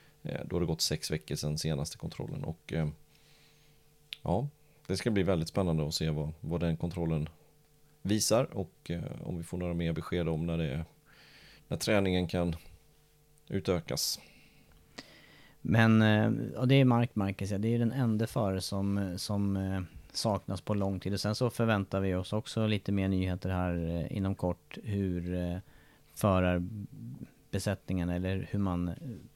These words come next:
Speaker 2: vilka förare som går var till nästa säsong.
Speaker 1: Jag trodde det skulle komma mer denna vecka faktiskt.
Speaker 2: Ja,
Speaker 1: Måndag,
Speaker 2: jag med.
Speaker 1: tisdag, onsdag, tror jag. Nu blixtrar det till här inför. Det har det inte gjort. Och, ehm, som sagt, listan för vilka som ska vara med på presskonferensen är redan,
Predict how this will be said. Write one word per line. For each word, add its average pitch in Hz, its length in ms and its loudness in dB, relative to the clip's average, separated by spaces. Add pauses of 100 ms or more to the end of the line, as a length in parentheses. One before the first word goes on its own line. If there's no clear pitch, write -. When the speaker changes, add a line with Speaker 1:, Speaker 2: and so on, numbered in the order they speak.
(540)
Speaker 2:
vilka 107 380 4
förare 98 280 4
som 101 160 0
går 92 200 0
var 90 640 0
till 92 140 0
nästa 87 240 0
säsong. 98 220 0
Speaker 1:
Jag 64 100 2
trodde 95 220 -2
det 82 80 2
skulle 82 180 2
komma 78 360 2
mer 98 180 2
denna 80 260 0
vecka - 340 -4
faktiskt. - 520 -10
Speaker 2:
Ja, 95 60 -4
Speaker 1:
Måndag, 90 200 4
Speaker 2:
jag 101 160 6
med. 139 80 4
Speaker 1:
tisdag, 101 240 0
onsdag, 90 380 2
tror 101 180 2
jag. 90 80 2
Nu 98 100 4
blixtrar 92 300 2
det 85 80 6
till 78 220 2
här 80 140 4
inför. 76 520 2 (720)
Det - 80 2
har 95 40 6
det 104 60 6
inte 113 160 2
gjort. - 440 0
Och, - 380 -4
ehm, 82 580 4
som 92 160 -2
sagt, 87 200 0
listan 90 420 2
för 110 180 4
vilka 92 220 0
som 92 160 0
ska - 140 -2
vara 90 120 4
med 85 100 4
på - 60 -16
presskonferensen 82 840 0
är 95 120 4
redan, 85 460 4